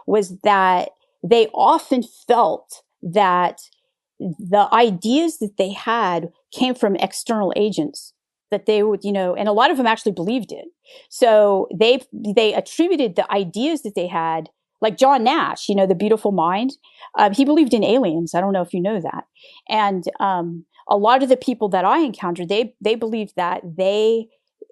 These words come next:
that they didn't, you know, and these people, some of these people were studied with, um,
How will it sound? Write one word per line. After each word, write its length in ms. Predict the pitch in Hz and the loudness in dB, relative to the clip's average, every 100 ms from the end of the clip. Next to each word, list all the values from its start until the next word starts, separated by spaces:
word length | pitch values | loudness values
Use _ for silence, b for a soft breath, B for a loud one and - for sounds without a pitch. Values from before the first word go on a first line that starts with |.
| - | -4
that 280 | 202 190 - _ _ | 0 0 -4 _ _
they 340 | 175 156 220 233 | -8 -2 0 0
didn't, 320 | 254 226 - _ _ _ _ _ _ | -2 -4 -8 _ _ _ _ _ _
you 120 | 254 277 | 0 4
know, 160 | 302 | 6
and 140 | 247 214 | 4 2
these 160 | 349 | 0
people, 260 | - 320 - | 0 -2 2
some 200 | 294 403 | 2 2
of 60 | |
these 120 | 339 - | -2 -2
people 260 | 240 196 | -6 -6
were 60 | 170 | -10
studied 640 | - - 262 311 180 170 | -12 -2 0 0 -4 -6
with, 240 | 175 190 - - | -4 -4 -4 -4
um, 360 | 180 175 165 | -4 -6 -10